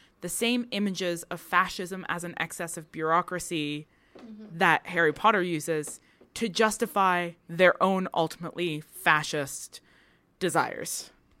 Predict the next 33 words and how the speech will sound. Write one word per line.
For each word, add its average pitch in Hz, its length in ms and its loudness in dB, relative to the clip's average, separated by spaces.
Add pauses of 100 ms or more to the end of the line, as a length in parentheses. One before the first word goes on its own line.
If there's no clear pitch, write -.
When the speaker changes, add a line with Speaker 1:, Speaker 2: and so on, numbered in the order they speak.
(540)
Speaker 2:
Yeah, 480 240 2
I 269 140 0
mean, 320 200 -2
it's 339 220 -10
just 415 160 -6
a 262 60 -6
question 208 420 -10
of 196 240 -12 (320)
the 226 140 -6
current 247 500 -4 (380)
face 196 580 -4
of 180 300 -6 (580)
idiotic 185 580 -6
fascism 185 640 -8
in 185 140 -12
Britain 220 300 -4
is 233 200 -2
sort 381 200 -2
of 392 80 -2
forgetting 359 480 -4
its 320 160 -4
own 285 140 -2
history. 277 260 -4
I 262 60 -2
mean, 330 180 -2 (240)
the 349 80 0
British 403 380 0
invented 302 500 -2
queuing. 208 560 -4
They 339 180 0
invented 247 480 2
the 220 80 0
form. 180 440 -6